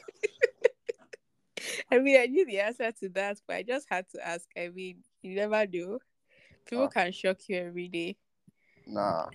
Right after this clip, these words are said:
Speaker 1: Have you seen,
Speaker 2: nah.
Speaker 1: like, those Crocs that are, they, they look like official shoes? You know Eni Abi?
Speaker 2: Eni, Eniola.
Speaker 1: Enioluwa.
Speaker 2: Lip, lip, lip, lip gloss guy.
Speaker 1: Yeah.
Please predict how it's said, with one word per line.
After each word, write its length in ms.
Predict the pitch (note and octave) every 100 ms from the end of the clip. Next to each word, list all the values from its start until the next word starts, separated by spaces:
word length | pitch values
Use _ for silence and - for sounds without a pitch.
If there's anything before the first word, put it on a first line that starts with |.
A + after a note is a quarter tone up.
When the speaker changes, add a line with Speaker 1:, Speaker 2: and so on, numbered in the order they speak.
| -
Speaker 1:
Have 120 | G3 B3+
you 60 | G4+
seen, 120 | D#4+
Speaker 2:
nah. 60 | G3
Speaker 1:
like, 140 | F#3+
those 220 | G3+ G#3
Crocs 480 | - - F#3+ F3 -
that 320 | F3 E3+ D#3+
are, 180 | E3 D#3 E3
they, 140 | F3+
they 200 | E3+ G3+
look 180 | C4+ -
like 160 | F#3 F3
official 600 | F3 - F#3 - F#3 F3+
shoes? 460 | G3+ - F3+ E3 F#3
You 80 | A#3+
know 140 | E4 G3
Eni 300 | G3+ F#3 F3
Abi? 400 | E3+ E3 E3 G3 _ _ _ _ _ _ _ _ _ -
Speaker 2:
Eni, 440 | G#2 G#2 F#2+ F#2+
Eniola. 640 | A2+ A2+ A2 G#2+ A2 A2 A#2 _ _ _ _
Speaker 1:
Enioluwa. 680 | G3 G#3 G#3 A3 G3 D#3+ G3+
Speaker 2:
Lip, 200 | B2+ B2+ -
lip, 180 | C3 B2+
lip, 80 | A#2
lip 220 | C#3 A#2+
gloss 240 | A#2+ A#2 A#2
guy. 80 |
Speaker 1:
Yeah. 880 | G3 G#2+ G3 F#3+ F#3 F3+ F3+ E3+ D#3+